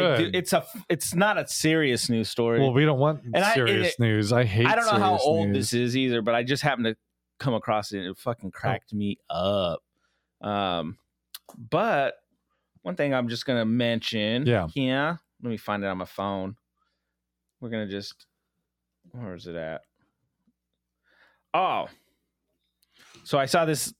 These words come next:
Speaker 1: thing, and I thought this was something cool to say.
Speaker 2: Yeah.
Speaker 1: Was it says, "You're literally doing your effing best,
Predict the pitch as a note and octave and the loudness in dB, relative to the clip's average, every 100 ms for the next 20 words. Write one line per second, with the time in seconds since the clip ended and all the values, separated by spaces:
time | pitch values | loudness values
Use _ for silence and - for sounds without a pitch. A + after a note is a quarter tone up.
0 | A#2+ - C3+ C#3 A#2+ A2+ C3 - _ _ | -12 0 2 4 2 2 -2 -6 _ _
1 | _ - C3+ C#3 F3+ E3 E3 D3+ C#3 D#3 | _ -6 -2 0 2 0 -2 -2 -2 0
2 | D3 B2+ C#3 B2 A2 - G2+ G2+ G#2+ - | 0 0 0 0 -2 0 2 2 -2 -6
3 | F#2+ E2+ F#2 A#2+ _ G#2+ A2 G#2+ G#2+ A#2+ | -10 -8 -10 -12 _ -2 -2 -2 -4 -2
4 | A2+ G#2+ A2+ A2 B2 D#3 D#3+ D#3 C#3 C#3+ | -2 0 0 0 0 0 0 0 0 0
5 | C#3+ C#3 B2 A2+ - B2 - A#2 A2 A2+ | 2 0 0 0 0 -2 0 0 0 2
6 | A#2 G#2 G2+ - - | 2 2 0 -6 -14